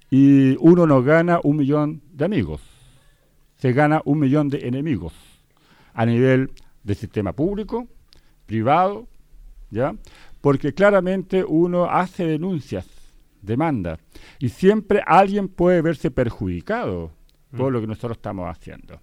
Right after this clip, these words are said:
Speaker 1: ¿m? Muchas veces a nosotros nos han cerrado puertas por eso mismo. Pero, como nosotros somos un ente apolítico, no andamos buscando votos políticos para hacer campañas políticas, obviamente a nosotros nos da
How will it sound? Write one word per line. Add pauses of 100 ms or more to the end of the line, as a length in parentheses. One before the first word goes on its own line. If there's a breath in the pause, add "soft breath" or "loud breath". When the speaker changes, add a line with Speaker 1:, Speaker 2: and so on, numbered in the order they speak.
Speaker 1:
¿m? (380 loud breath)
Muchas
veces
a
nosotros
nos
han
cerrado
puertas (220)
por
eso
mismo. (440 soft breath)
Pero, (340 loud breath)
como
nosotros
somos
un
ente
apolítico, (320)
no
andamos
buscando
votos (200)
políticos
para
hacer
campañas
políticas, (320 soft breath)
obviamente
a
nosotros
nos
da